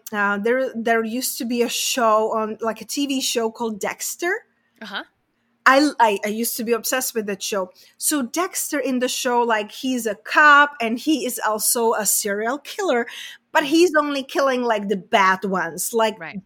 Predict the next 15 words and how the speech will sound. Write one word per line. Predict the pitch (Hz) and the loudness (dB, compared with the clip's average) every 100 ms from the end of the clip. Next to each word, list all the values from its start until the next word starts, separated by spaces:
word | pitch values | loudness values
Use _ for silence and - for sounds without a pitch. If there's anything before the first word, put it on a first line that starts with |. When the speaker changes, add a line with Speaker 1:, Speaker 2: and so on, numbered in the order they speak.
| - | -4
Speaker 1:
getting | 339 381 330 | 2 2 2
rid | 262 262 | 2 4
of | 262 254 | 4 0
the | 262 | -4
people | 277 233 240 | -4 -4 -4
that | 220 214 - | -4 -4 -6
police | - 240 233 220 - | -4 -2 -2 -4 -4
would | 233 | -2
not, | 214 202 | -2 -4
like, | 202 196 196 | -4 -4 -4
get | 208 196 196 | -4 -4 -4
rid | 202 | -6
of, | - - 208 | -8 -12 -2
right? | 196 240 311 - - 180 | 0 0 -4 -14 -20 -20
Speaker 2:
Mm-hmm. | 160 | -20